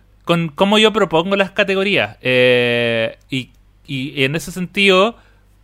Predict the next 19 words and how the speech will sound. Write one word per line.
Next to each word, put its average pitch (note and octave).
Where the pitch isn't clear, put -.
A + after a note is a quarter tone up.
la, B2
la B2
gente E3
que E3
está F3+
detrás F3
de F3+
Board F3
Game D#3+
Geek, E3+
que B2+
es -
gente C#3
que C#3
sabe, D#3
tiene A#2+
años D#3
de D#3
experiencia, E3+